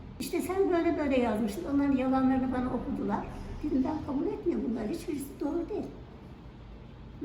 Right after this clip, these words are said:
Doğru olan söyledi, ben dedim onu kabul ederim. Ben öz-, yani kesseler kabul ederim.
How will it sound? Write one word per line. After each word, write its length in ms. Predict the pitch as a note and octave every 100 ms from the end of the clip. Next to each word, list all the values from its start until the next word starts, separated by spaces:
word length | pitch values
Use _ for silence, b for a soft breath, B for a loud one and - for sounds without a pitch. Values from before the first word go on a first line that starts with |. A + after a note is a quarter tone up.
| -
Doğru 200 | B3 B3+ C4
olan 240 | C#4 C#4 D4+ - - D4
söyledi, 280 | F#4 F4+ B4 A#4+ A4
ben 160 | G#4+ G4+
dedim 160 | F4 G4+ G#4
onu 80 | G#4+
kabul 180 | F#4+ G4+
ederim. 300 | G#4 A#3+ F#3+
Ben 200 | A3 G#3+ - - - - - - D#4
öz-, 420 | F4 D#4 - D#4+
yani 180 | E4+ D4+
kesseler 640 | G4+ G4+ F4+ F#4+ E4+ -
kabul 220 | C#4+ B3+
ederim. 260 | G#3 E3+